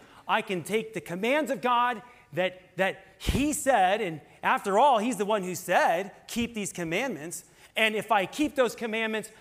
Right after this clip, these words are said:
then I will be righteous and I will be accepted before God.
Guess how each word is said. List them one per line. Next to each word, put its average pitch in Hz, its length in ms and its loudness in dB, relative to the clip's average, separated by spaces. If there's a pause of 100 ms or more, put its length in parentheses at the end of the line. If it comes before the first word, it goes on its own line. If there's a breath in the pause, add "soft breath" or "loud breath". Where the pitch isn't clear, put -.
(160 loud breath)
then 196 220 2
I 202 140 2
will 196 160 0
be 202 160 -2
righteous 196 640 2
and 180 140 -2
I 180 100 2
will 170 160 -2
be 208 200 2
accepted 202 480 0
before 180 300 -2
God. 151 300 2